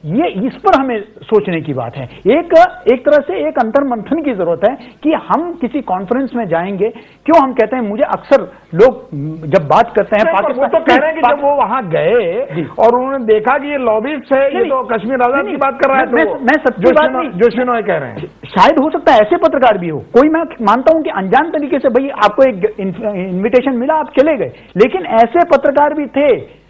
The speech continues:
Speaker 1: ठीक है, आप अनजान होकर चले गए, लेकिन आप drafting committee में गए, आपने resolution तैयार किया, जो drafting committee रहे, वो पूरे plan के तहत आईएसआई ने, आईएसआई के कहने पर, आप अगर चार्जशीट देखेंगे और सारा देखेंगे, तो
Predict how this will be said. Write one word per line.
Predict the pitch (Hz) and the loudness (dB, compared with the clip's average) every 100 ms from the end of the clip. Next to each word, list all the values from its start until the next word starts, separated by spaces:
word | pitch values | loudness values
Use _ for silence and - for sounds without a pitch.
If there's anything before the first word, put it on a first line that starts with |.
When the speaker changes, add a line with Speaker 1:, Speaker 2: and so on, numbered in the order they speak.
| _ _ - | _ _ -2
Speaker 1:
ठीक | 240 | 2
है, | 320 | 4
आप | 269 240 | 4 0
अनजान | 202 240 277 | 0 0 0
होकर | 277 294 | -2 -2
चले | 247 254 294 | 2 4 4
गए, | 247 | 2
लेकिन | 208 254 | 0 0
आप | 247 262 | -2 -2
drafting | 190 190 190 277 | -2 -2 0 -2
committee | 269 277 294 | -2 -2 -2
में | 294 | -2
गए, | 285 359 - _ _ - 160 | -2 -4 -8 _ _ 0 4
आपने | 330 285 | 4 4
resolution | 262 214 254 269 302 | 0 0 -2 0 0
तैयार | 294 277 294 | 2 2 0
किया, | 262 302 320 - _ _ _ - | -2 -2 -2 -6 _ _ _ -4
जो | 220 | -2
drafting | 175 175 247 285 | -2 -4 -2 -2
committee | 240 247 302 | -2 -2 -2
रहे, | 247 | 0
वो | 240 | -2
पूरे | 277 - 208 294 339 | -4 -6 0 2 2
plan | - 240 302 | 2 0 0
के | 349 359 | -2 -4
तहत | 381 349 339 | 0 0 0
आईएसआई | 294 277 285 | 0 0 -2
ने, | 254 170 - - - | -4 -8 -12 -10 -4
आईएसआई | 208 269 294 294 | 2 2 2 -2
के | - | -2
कहने | - - 220 277 | -6 -4 -2 0
पर, | 302 175 120 - _ _ _ - | 0 0 -6 -12 _ _ _ -2
आप | 190 247 | 0 4
अगर | 277 240 | 2 0
चार्जशीट | - 170 185 302 320 | -2 -2 -2 0 0
देखेंगे | 262 220 220 202 254 | 2 2 0 -2 0
और | 262 | -2
सारा | - 185 233 214 | -2 2 2 0
देखेंगे, | 147 160 170 170 226 | -4 -4 -4 0 0
तो | 302 - - 254 | 0 -8 -2 -2